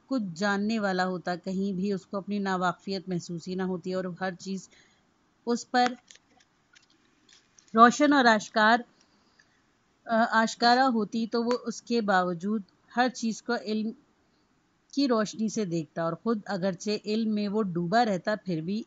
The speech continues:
इल्म को ना समझ सकता। वो हर चीज़ को देखता समझता, हर चीज़ की तरफ उसकी तवज्जो होती, लेकिन ख़ुद इल्म के वजूद से गाफिल और बेखबर ही रहता।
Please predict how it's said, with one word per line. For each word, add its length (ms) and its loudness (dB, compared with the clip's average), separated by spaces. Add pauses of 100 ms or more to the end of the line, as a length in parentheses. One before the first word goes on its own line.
(120)
इल्म 240 -2
को 120 -6
ना 180 -4
समझ 260 -2
सकता। 420 -8 (880)
वो 140 6
हर 240 2
चीज़ 320 -2
को 140 -2
देखता 420 -2
समझता, 520 -2
हर 240 -2
चीज़ 320 -6
की 100 -10
तरफ 360 -4
उसकी 300 -8
तवज्जो 460 -2
होती, 320 -2
लेकिन 340 -4
ख़ुद 340 -4
इल्म 280 2
के 220 0
वजूद 380 -2
से 200 -6
गाफिल 400 -2
और 100 -4
बेखबर 500 -6
ही 180 -6
रहता। 360 -6